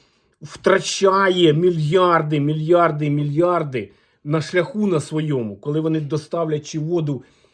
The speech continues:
чи нам газ, чи тепло, то більша половина втрачається. А з кожним роком більше хочеться на цьому заробити, втрачається ще більше. Розумієте? Тому на фоні того, як працює сьогодні от у нас система, так?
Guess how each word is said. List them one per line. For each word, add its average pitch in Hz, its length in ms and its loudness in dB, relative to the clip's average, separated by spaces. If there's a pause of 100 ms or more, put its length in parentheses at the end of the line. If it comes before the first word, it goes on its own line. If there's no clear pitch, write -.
(240)
чи 170 360 0
нам 160 260 0
газ, 160 420 0
чи 165 160 -4
тепло, 180 560 4 (320)
то 175 140 4
більша 165 440 0
половина 185 460 2
втрачається. 170 1200 -2 (520)
А 120 100 -10
з - 60 -12
кожним 147 420 -2
роком 156 320 0
більше 160 300 -4
хочеться 151 420 -6
на 151 100 -2
цьому 147 260 -4
заробити, 143 520 -2
втрачається 98 560 -18
ще 185 320 -10
більше. 170 440 -12 (840)
Розумієте? 147 560 0 (1120)
Тому 175 340 4
на 147 160 2
фоні 226 400 4
того, 214 340 4
як 202 240 2
працює 196 500 -2
сьогодні 165 580 -2
от 135 160 -8
у 160 40 -8
нас 220 240 -6
система, 147 680 -4
так? 214 340 -8